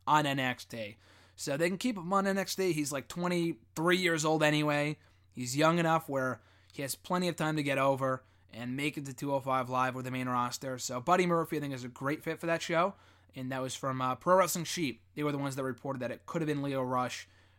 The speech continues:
but they ended up going with Buddy Murphy at the last minute. And finally, real quick before I wrap it up, from N X T on Wednesday, the Valentine's Day edition. For the opening match, we had Pete Dunne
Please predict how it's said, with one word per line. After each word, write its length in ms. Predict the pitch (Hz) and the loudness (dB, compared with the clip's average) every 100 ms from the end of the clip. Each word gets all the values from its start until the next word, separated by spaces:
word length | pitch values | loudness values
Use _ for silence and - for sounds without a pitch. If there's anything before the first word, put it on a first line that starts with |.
| - | -14
but 100 | 135 | -8
they 80 | 139 | -4
ended 240 | 151 151 | -2 -2
up 120 | 143 | -2
going 220 | 131 139 135 | -2 -2 -4
with 120 | 123 | -4
Buddy 200 | 143 139 | -2 -2
Murphy 340 | 135 131 143 139 | -2 -6 -8 -10
at 200 | 113 110 | -10 -10
the 60 | 117 | -10
last 320 | 113 107 - | -10 -8 -8
minute. 240 | 135 107 - _ _ _ _ - _ _ _ - - - | -8 -10 -16 _ _ _ _ -20 _ _ _ -20 -14 -6
And 240 | 165 202 | -4 -4
finally, 460 | - 190 214 208 165 | -2 2 4 2 0
real 220 | 170 180 | 2 2
quick 200 | 190 170 | 0 -6
before 240 | 156 156 | -4 -2
I 40 | 147 | 0
wrap 260 | 156 160 | 0 0
it 60 | 165 | 0
up, 100 | 135 | -2
from 140 | 147 | -4
N 120 | 139 190 | -4 0
X 280 | 202 - | 0 -2
T 180 | - 185 - | -8 -8 -4
on 280 | 165 160 | -2 0
Wednesday, 520 | 143 165 208 160 131 113 | 0 0 0 -2 -2 -2
the 140 | 135 | -2
Valentine's 680 | 135 160 185 185 156 180 156 | 4 6 6 4 0 -2 -4
Day 220 | 151 165 | -4 -4
edition. 500 | 147 139 190 131 107 - - - - _ _ | -4 -2 -2 -2 -8 -14 -20 -20 -20 _ _
For 80 | 131 | -6
the 160 | 135 131 | -4 2
opening 320 | 175 185 170 | 4 4 0
match, 200 | 170 170 | 0 -2
we 80 | 160 | -4
had 120 | - | -4
Pete 300 | 214 175 151 | -8 -10 2
Dunne 380 | 196 196 147 | 6 6 4